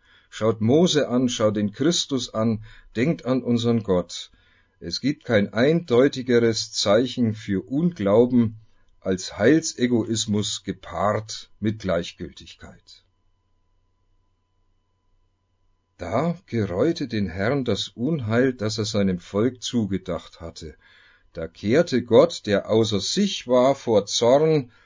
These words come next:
zu seinem eigentlichen Tun und zu sich selbst zurück. Was für ein Gebet, das solches bewirken kann. Ein Gebet, zu dem Gott das Amen spricht.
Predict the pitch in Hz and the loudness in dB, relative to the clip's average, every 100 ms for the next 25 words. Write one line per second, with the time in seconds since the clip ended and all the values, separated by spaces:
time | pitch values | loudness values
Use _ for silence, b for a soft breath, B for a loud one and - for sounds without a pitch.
0 | b b _ - 95 110 110 101 - 113 | b b _ -12 -2 2 2 2 2 4
1 | 151 143 120 110 101 104 - 151 190 190 | 4 2 -6 -4 -6 -6 -4 0 4 4
2 | 175 b b b _ 120 123 127 120 110 | 2 b b b _ -4 -2 -4 -4 -4
3 | - 101 98 101 - - 95 78 - - | -2 0 0 -2 -10 -10 -10 -12 -18 -20
4 | - - - - - _ _ _ _ - | -20 -20 -20 -20 -20 _ _ _ _ -20
5 | - _ _ - 127 - - 151 - 120 | -20 _ _ -6 -2 -2 -2 -2 0 0
6 | 107 92 - 95 123 131 104 98 - 101 | 0 -6 -4 -2 0 -2 -6 -6 -4 -2
7 | 120 117 113 - 113 98 110 107 87 - | -2 -4 -12 -10 -10 -2 -2 -2 -6 -16
8 | 92 78 67 - _ _ _ _ _ _ | -14 -14 -14 -20 _ _ _ _ _ _
9 | _ _ _ 85 87 87 85 98 113 147 | _ _ _ -10 -8 -8 -4 0 2 0
10 | - - - _ _ _ _ - 104 104 | -4 -16 -20 _ _ _ _ -12 -6 -2
11 | 101 101 165 - - - _ 101 - - | 0 2 2 0 -8 -20 _ -6 -6 -4
12 | 104 95 90 85 - - 87 - - _ | -2 0 -2 -4 -10 -8 -8 -8 -16 _